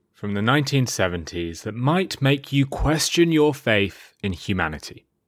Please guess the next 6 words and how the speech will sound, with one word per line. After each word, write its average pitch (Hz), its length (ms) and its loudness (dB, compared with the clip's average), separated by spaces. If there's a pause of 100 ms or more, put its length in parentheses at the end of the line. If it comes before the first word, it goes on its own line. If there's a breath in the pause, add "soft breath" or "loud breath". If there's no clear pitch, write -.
(460)
Researchers 139 720 2
John 131 320 2
Darley 101 480 2
and 92 160 -8
Daniel 101 320 0
Batson 92 560 -4